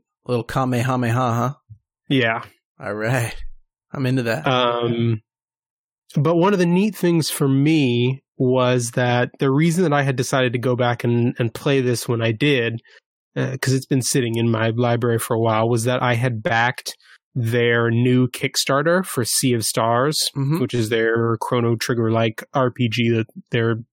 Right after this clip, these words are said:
Speaker 2: starting to get off the ground. And they mention that the games take place in the same universe, but that the new game is gonna be a thousand years in the past from The Messenger.
Speaker 1: Can I sidetrack you for a second since you said
Speaker 2: Yeah, sure.
Speaker 1: Kickstarter?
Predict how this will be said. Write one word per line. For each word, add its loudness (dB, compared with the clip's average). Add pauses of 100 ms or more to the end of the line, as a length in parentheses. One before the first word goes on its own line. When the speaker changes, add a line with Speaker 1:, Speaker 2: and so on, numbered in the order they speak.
(520)
Speaker 2:
starting 0
to -4
get -2
off -4
the -6
ground. 0 (760)
And 2
they 2 (240)
mention 2
that 0
the -4
games 0
take -2
place -2
in 0
the 0
same 0
universe, 2
but -4
that 0
the 0
new 2
game 2
is -2
gonna -2
be 0
a 0
thousand 0
years 2
in 0
the -2
past 0
from 0
The 0
Messenger. 0 (260)
Speaker 1:
Can -10
I -4 (140)
sidetrack 0
you -6
for -6
a -4
second -4
since -6
you -4
said -2
Speaker 2:
Yeah, 0
sure. -2
Speaker 1:
Kickstarter? -2